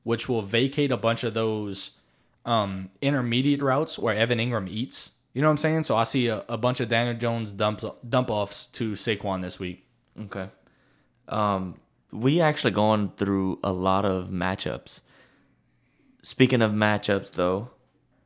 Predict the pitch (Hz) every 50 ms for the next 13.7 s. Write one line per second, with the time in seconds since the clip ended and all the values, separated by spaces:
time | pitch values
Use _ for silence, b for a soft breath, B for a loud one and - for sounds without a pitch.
0 | _ _ _ 95 104 104 98 98 98 98 98 - - - 98 92 - - 101 98
1 | 101 - 95 101 - - - - 113 104 - - - - - - b b b b
2 | b b b b b b b b b - 101 95 101 104 95 92 - - 101 101
3 | 101 101 113 117 127 131 - _ _ _ _ _ _ _ _ _ _ _ _ -
4 | 104 104 101 98 95 95 90 82 - - _ _ _ _ _ _ _ _ _ _
5 | _ _ _ _ _ _ - - _ _ _ _ _ _ _ _ _ _ _ 110
6 | 107 131 135 147 143 147 143 131 120 101 - - - 113 113 107 - - 107 98
7 | - - - - 107 107 104 98 - - - - _ _ _ _ _ _ _ _
8 | _ _ _ 120 107 - 104 95 90 - - - - - - - _ _ _ _
9 | _ _ _ _ _ _ _ _ _ _ _ _ - - 110 104 92 - - -
10 | _ _ _ _ _ _ _ _ _ _ - 101 101 98 95 - - 101 95 92
11 | 92 87 87 87 - - b b b b b b b b b b b b b -
12 | 101 101 101 98 98 98 98 98 - - 101 110 107 92 - - - 113 110 101
13 | 90 - - 101 107 107 - - 127 120 117 107 -